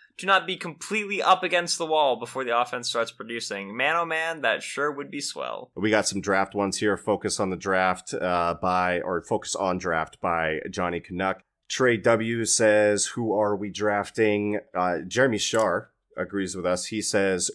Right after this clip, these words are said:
Speaker 2: "Go for two." And, uh, yeah, I'm definitely feeling the going for two. That's gonna hurt, especially since our boys at Edge Analytics back that up.
Speaker 1: Uh, somebody says missed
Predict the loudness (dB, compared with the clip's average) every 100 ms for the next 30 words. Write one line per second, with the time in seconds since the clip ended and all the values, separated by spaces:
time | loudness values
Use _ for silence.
0 | -2 0 0 0 -8 0 0 0 -4 _
1 | -8 -6 -4 -6 -2 0 0 -2 -2 0
2 | 2 0 -4 -14 -10 -6 -4 -4 -2 -2
3 | -2 -4 -4 -4 -4 -8 -6 -2 -2 -2
4 | _ _ _ _ -4 -4 -2 -4 -4 -2
5 | -4 -4 -4 -4 -2 -2 -2 -2 -2 -4
6 | -2 -2 -2 -4 -2 -2 -2 -4 -4 -4
7 | -6 -6 -6 -4 -4 -2 -4 -6 0 4
8 | 8 8 6 4 2 0 0 -2 -2 -2
9 | 0 2 2 4 4 2 -2 -6 -6 -4
10 | -4